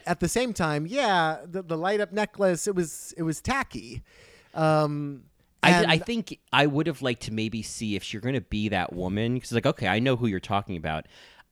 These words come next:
Speaker 2: I guess it's like, I might have wanted something a little more, I don't wanna say realistic, but more like, she, no, th-, Brenda,
Speaker 1: Powerful.
Speaker 2: Brenda, who owns the building, wouldn't actually ever wear
Speaker 1: Yeah.
Speaker 2: this.
Speaker 1: Yeah,
Speaker 2: She'd
Speaker 1: she's not,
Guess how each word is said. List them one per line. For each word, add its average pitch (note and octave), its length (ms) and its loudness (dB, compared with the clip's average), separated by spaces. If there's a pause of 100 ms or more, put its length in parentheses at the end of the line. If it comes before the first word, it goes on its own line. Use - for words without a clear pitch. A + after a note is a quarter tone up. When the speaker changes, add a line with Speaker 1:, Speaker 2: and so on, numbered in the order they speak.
Speaker 2:
I B2 140 0
guess D#3+ 200 -2
it's - 200 -8
like, A#2 400 -2 (280)
I A2+ 140 0
might A#2 300 0
have A2 120 -4
wanted G#2+ 320 0
something G2 360 -4
a F2+ 40 -4
little F#2 300 -4
more, F2+ 800 -4 (1040)
I - 40 -8
don't E3+ 80 -4
wanna G3+ 100 -2
say C#3+ 140 -2
realistic, G2+ 880 -4
but G2+ 120 0
more G#2+ 280 2
like, G2 300 -4 (520)
she, G#3+ 240 -8
no, F#3+ 380 0
th-, D#3+ 240 -10 (100)
Brenda, G3+ 360 4
Speaker 1:
Powerful. D#3 360 4
Speaker 2:
Brenda, G3+ 280 6
who F3+ 120 8
owns C#3+ 140 2
the B2 60 0
building, A#2 260 0
wouldn't A2+ 220 -2
actually G#2 300 -6
ever F2 160 -6
wear D2+ 220 -6
Speaker 1:
Yeah. D#3 80 -2
Speaker 2:
this. - 460 -14 (240)
Speaker 1:
Yeah, D#3+ 180 -4
Speaker 2:
She'd - 60 -4
Speaker 1:
she's F3+ 240 4
not, G#3 100 6